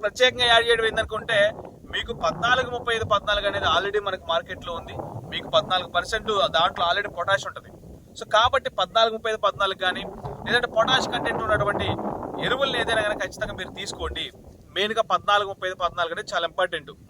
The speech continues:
మొదటి దఫా ఎరువులు అది వేసుకుంటే కూడా మీకు ఒక రూపాయి ఎక్కువే ఉంటది, కానీ మీకు మంచి దిగుబడులను తీసుకొచ్చేదానికి మొక్క ఆరోగ్యవంతంగా డిసీజులు తట్టుకునే విధంగా ఏ రోగాలు వచ్చినా తట్టుకునే విధంగా అయితే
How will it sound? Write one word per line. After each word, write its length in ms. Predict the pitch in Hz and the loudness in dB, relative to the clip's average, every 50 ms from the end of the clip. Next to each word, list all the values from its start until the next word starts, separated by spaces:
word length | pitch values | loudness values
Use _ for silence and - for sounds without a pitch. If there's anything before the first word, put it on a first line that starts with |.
| 143 143 | -8 -4
మొదటి 220 | 160 208 202 196 202 | -2 -2 0 2 0
దఫా 180 | 196 196 202 185 185 | 0 2 2 0 0
ఎరువులు 220 | 180 180 185 202 196 | 0 0 0 0 0
అది 80 | 170 175 | 0 0
వేసుకుంటే 340 | 196 180 156 214 196 - 208 190 | -4 -4 -6 -8 -8 -6 -4 0
కూడా 120 | 190 185 185 175 175 | 0 0 0 0 -4
మీకు 200 | 165 - 240 226 190 190 - - - - - - 175 | -8 -8 -6 -6 -6 -8 -10 -14 -20 -20 -18 -14 -8
ఒక 60 | 170 196 196 | -4 0 0
రూపాయి 220 | 208 208 240 220 220 | 0 2 2 0 0
ఎక్కువే 200 | 220 254 254 240 233 | 0 -2 -2 -2 0
ఉంటది, 160 | 220 214 214 208 | 0 0 2 2
కానీ 160 | 208 220 262 302 311 - - - - - - 175 | 2 2 0 -4 -6 -6 -8 -8 -8 -8 -8 -6
మీకు 140 | 202 - - 196 | -6 -4 -4 -4
మంచి 160 | 208 196 190 190 | -4 -4 -6 -8
దిగుబడులను 380 | 220 214 208 220 214 208 208 196 202 | -8 -2 2 2 2 2 0 -2 -8
తీసుకొచ్చేదానికి 720 | 196 - - 190 - - 190 180 185 180 180 185 208 202 202 202 - - - - - 156 156 | -8 -8 -8 -8 -6 -4 -2 0 0 0 0 -2 -4 -4 -4 -4 -6 -10 -14 -14 -12 -8 -8
మొక్క 200 | 180 175 - 208 202 - | -8 -4 0 2 4 4
ఆరోగ్యవంతంగా 640 | 208 214 196 208 214 202 196 196 202 196 185 196 196 196 180 - - - - - - - - | 4 2 2 0 0 0 0 -2 -4 -2 0 0 0 0 -2 -6 -10 -14 -14 -12 -12 -8 -6
డిసీజులు 380 | 180 196 - 247 220 240 233 226 226 | -6 -4 -4 0 2 0 2 4 2
తట్టుకునే 300 | 208 - - 214 202 196 | 0 0 -2 -4 -4 -4
విధంగా 320 | 190 190 196 190 185 196 190 185 175 180 - - - - - - 156 | -4 -4 -6 -4 0 2 2 2 2 -2 -6 -12 -14 -12 -8 -4 -2
ఏ 40 | 190 220 | 0 4
రోగాలు 260 | 233 226 220 226 220 220 | 4 4 6 6 4 2
వచ్చినా 160 | 214 214 202 202 | 0 -2 -4 -4
తట్టుకునే 260 | 196 - - 196 185 180 | -4 -4 -6 -6 -6 -6
విధంగా 220 | 175 175 165 175 180 | -6 -6 -4 -2 -2
అయితే 120 | 175 190 | -2 -2